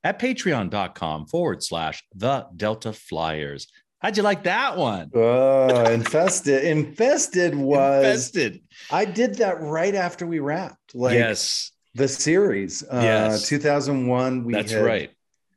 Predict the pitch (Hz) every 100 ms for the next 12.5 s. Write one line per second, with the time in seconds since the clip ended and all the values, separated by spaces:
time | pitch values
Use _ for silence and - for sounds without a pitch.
0 | _ _ 147 165 117 104 127 139 160 -
1 | - 135 127 127 127 127 123 120 - _
2 | _ _ _ - 127 123 127 120 117 135
3 | 143 143 135 127 131 127 110 - 120 127
4 | 131 120 123 127 113 110 - 156 254 143
5 | 98 92 123 107 110 104 98 - - -
6 | - - 123 113 110 110 117 127 131 123
7 | 123 120 113 107 101 107 113 110 98 -
8 | 127 127 120 117 110 104 101 104 110 110
9 | 107 104 123 107 107 95 95 92 82 78
10 | 78 - _ _ _ _ _ - 330 311
11 | 127 - 135 113 104 92 87 87 85 80
12 | - 80 73 76 82